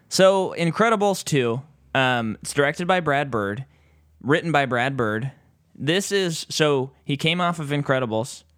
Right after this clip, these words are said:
makes Ratatouille, a perfect movie, we can all agree, arguably at least top five Pixar movies.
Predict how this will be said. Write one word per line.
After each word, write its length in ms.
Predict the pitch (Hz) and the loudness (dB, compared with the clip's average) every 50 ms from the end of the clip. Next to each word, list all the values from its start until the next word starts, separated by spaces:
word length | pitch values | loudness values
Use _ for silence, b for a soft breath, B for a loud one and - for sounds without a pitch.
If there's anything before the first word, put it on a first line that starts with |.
| _ _ _ _ | _ _ _ _
makes 240 | - 123 131 131 - | -2 -2 -2 0 0
Ratatouille, 680 | 135 135 131 127 123 117 - - 135 117 85 65 67 - - | 0 0 0 0 0 -2 -2 -2 -2 -2 -2 -4 -10 -6 -4
a 100 | - 127 | -4 -4
perfect 480 | - - 147 143 151 - 151 147 - | 0 0 0 0 2 0 -2 -2 0
movie, 440 | 135 123 117 107 95 95 92 107 123 - _ | -2 -2 -2 0 -2 -2 -4 -4 -6 -10 _
we 140 | - 120 113 | -2 -2 0
can 120 | 123 117 | 0 0
all 200 | 113 117 123 120 | 0 2 2 2
agree, 460 | 120 107 107 110 107 101 95 98 110 - _ _ _ _ _ _ _ _ _ _ _ _ _ - | 0 0 -2 -2 -2 -2 -2 -4 -6 -8 _ _ _ _ _ _ _ _ _ _ _ _ _ -2
arguably 960 | 117 123 135 135 131 135 131 123 120 113 104 113 117 113 110 107 104 104 117 - _ _ _ _ _ _ | 0 0 0 2 2 2 2 2 2 0 0 0 0 0 0 0 -2 -4 -6 -12 _ _ _ _ _ _
at 180 | - 120 113 117 | -4 -4 -2 -2
least 360 | 127 131 135 135 127 - - | -2 -2 -2 -2 -2 -4 -4
top 260 | 127 113 101 98 - | -2 -2 -2 -2 -4
five 540 | - 107 92 90 90 87 87 - - - - _ _ _ _ _ _ _ | -4 -4 -2 -2 -4 -4 -6 -10 -14 -20 -20 _ _ _ _ _ _ _
Pixar 380 | 107 98 - - - 71 64 | -6 -6 -6 -6 -8 -8 -8
movies. 480 | 69 67 58 50 50 57 - - - - | -8 -10 -10 -10 -10 -12 -12 -12 -16 -18